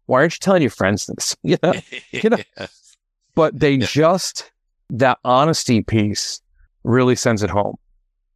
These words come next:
Speaker 1: We say prayers together every night. And one of the things we say when I, we alternate in different areas of the prayer that we say. We say some of it together, they say some alone, I say some alone, then we say some together.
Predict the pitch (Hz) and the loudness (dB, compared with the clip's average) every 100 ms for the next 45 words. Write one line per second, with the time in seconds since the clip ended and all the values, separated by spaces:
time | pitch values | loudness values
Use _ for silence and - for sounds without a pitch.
0 | _ 135 151 160 151 - 151 156 151 139 | _ 0 2 2 0 0 2 2 2 0
1 | 123 120 - 120 120 117 107 - _ _ | 2 2 2 2 2 2 -2 -8 _ _
2 | _ _ _ _ _ - 135 120 113 110 | _ _ _ _ _ -2 2 2 2 2
3 | 104 101 - - _ 123 113 135 143 139 | 2 0 -4 -12 _ -2 2 2 2 0
4 | 139 127 110 120 104 170 156 117 113 120 | 0 0 2 0 0 2 2 2 2 2
5 | 120 - _ _ _ _ 113 139 - 139 | 0 -4 _ _ _ _ 0 0 2 2
6 | 143 - 127 120 - 110 104 92 123 123 | 0 0 0 0 0 0 0 0 -2 0
7 | 117 113 113 110 92 95 110 - 117 107 | 0 2 4 2 0 -2 -4 0 2 2
8 | 101 - 107 - 113 101 98 107 120 107 | 2 0 -2 0 -2 -2 -2 -2 -2 -2
9 | 120 101 104 113 120 143 135 110 - 120 | 0 0 -2 0 0 2 0 -2 -2 -2
10 | - 120 113 110 104 104 120 110 117 107 | 0 0 2 2 2 0 0 0 0 2
11 | 104 101 101 101 - 101 - 98 101 98 | 2 2 0 -2 -4 -2 0 0 0 0
12 | 92 | -2